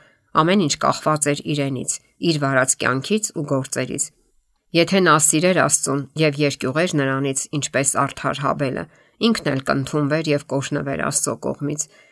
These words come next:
Իսկ եթե ամբարիշտ Կայենի նման չհարգեր Աստծուն ու նրա պատվիրանները, այլ ասերված կյանք վարեր, նա ոչ թե Աստծո օրհնությունը կստանար,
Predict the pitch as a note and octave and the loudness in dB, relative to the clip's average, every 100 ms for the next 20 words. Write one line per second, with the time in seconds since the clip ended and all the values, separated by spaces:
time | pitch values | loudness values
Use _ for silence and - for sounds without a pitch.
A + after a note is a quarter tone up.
0 | _ - E3 - E3+ G3+ G3 D#3+ E3 D#3 | _ -4 0 4 4 4 2 2 2 2
1 | D#3+ F#3 - - C#3+ D3 D3+ D3+ C#3+ D3 | 4 2 2 2 2 2 2 2 2 2
2 | D#3 D3+ _ - F#3 D#3+ D3+ D3 E3 D3+ | 0 -4 _ -4 0 4 4 4 2 2
3 | C3 - C#3+ C3+ D3+ D3 C#3+ C#3 - C#3 | 0 0 -2 -2 -2 -2 -2 -2 -4 -6
4 | - C#3+ C3+ D3 F#3 G3+ G#3 - - - | -4 -4 -2 -2 0 -2 -4 -16 -6 0
5 | E3+ D#3+ D3+ - D3 C#3+ C#3 - - D3+ | 2 4 4 2 0 0 0 0 0 0
6 | D#3+ F#3 F3+ F#3+ F#3+ - _ _ F#3 F3+ | 0 0 2 2 -2 -8 _ _ 4 6
7 | A3+ B3+ F3+ - C#3+ - D3+ - C#3+ C#3+ | 6 2 -2 -2 0 0 0 0 -2 -2
8 | C3+ - G3+ F#3+ F#3 - E3+ E3 D#3+ D#3+ | -2 0 0 0 0 0 0 0 -2 -4